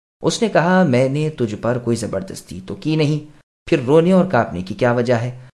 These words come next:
اس نے کہا، "میں نے ایسی کوئی نافرمانی آج تک اللہ کی نہیں کی۔ اس وقت میری محتاجی نے مجھے یہ روز بد دکھایا۔"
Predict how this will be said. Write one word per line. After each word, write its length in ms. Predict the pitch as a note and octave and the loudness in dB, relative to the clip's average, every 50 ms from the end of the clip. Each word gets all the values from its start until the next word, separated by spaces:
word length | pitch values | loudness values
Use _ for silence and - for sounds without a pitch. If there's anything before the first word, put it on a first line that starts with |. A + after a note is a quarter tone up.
| _ _ _ | _ _ _
اس 200 | B2 - - F3+ | -4 -2 0 0
نے 60 | F3 | 0
کہا، 220 | F3+ D#3+ D#3 E3+ | 0 2 0 2
"میں 180 | D#3+ C3+ C3+ C#3 | 2 2 2 0
نے 140 | D3 D#3 D3+ | 0 0 0
ایسی 260 | C3 B2 - - B2+ | 0 -2 -2 -4 -6
کوئی 200 | B2 - B2+ B2 | -4 0 0 0
نافرمانی 580 | G#2 A2 G#2+ - - A2+ A2+ A2+ A2+ B2+ B2 A#2 | 0 -2 -4 -4 -2 -2 0 0 0 0 -2 -2
آج 240 | A#2 A2+ A2 A2 - | -2 -2 -2 -2 -4
تک 200 | - A2+ - - | -6 -8 -6 -6
اللہ 240 | G#2 G2 G2+ G2+ F#2+ - | -6 -4 -4 -6 -6 -8
کی 120 | - - - | -12 -10 -8
نہیں 340 | G#2 G2 G#2+ B2+ C3 B2 | -8 -4 -4 -4 -6 -4
کی۔ 160 | C#3+ D#3 D#3 D#3 - - - _ _ _ _ _ _ _ _ _ _ _ _ _ _ _ _ _ _ | -6 -8 -8 -8 -14 -20 -20 _ _ _ _ _ _ _ _ _ _ _ _ _ _ _ _ _ _
اس 220 | - B2 A#2+ - E3 | -6 -4 -4 0 -2
وقت 200 | G3 G3 F#3+ F#3 | -2 -2 0 0
میری 220 | F#3 F3+ F3+ E3+ | 2 2 2 2
محتاجی 500 | D3 C#3 B2 - - C3 B2+ B2+ C3+ D#3 | 0 -2 -4 -2 0 2 2 2 0 -2
نے 120 | D3+ C#3+ | -2 -2
مجھے 300 | C3 B2 B2 A#2+ A#2+ B2 | -2 -2 -2 -2 -2 -4
یہ 180 | C3 B2+ A#2+ A#2 | -2 0 0 0
روز 220 | A2 A2+ G#2+ G2 | 0 -2 -2 -4
بد 280 | G2+ F#2 G2 F2+ - - | -6 -8 -8 -10 -10 -10
دکھایا۔" 400 | G2 F#2 - - A2 A2 G#2+ A2+ | -14 -14 -10 -8 -8 -8 -8 -8